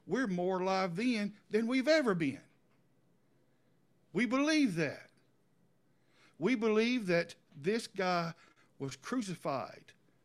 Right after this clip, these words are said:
We proclaim it. And on the third day, rose again. We believe that he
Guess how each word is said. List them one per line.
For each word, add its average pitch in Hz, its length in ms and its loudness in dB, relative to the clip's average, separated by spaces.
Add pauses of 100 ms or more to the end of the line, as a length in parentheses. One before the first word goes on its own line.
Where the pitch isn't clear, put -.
(120)
We 202 140 -2
proclaim 208 640 -2
it. - 240 -10 (600)
And 170 160 -2
on 196 120 0
the 165 120 -2
third 226 560 0
day, 175 420 -2 (400)
rose 202 300 0
again. 175 500 -2 (1500)
We 196 160 0
believe 220 320 2
that 208 140 4
he 208 320 -4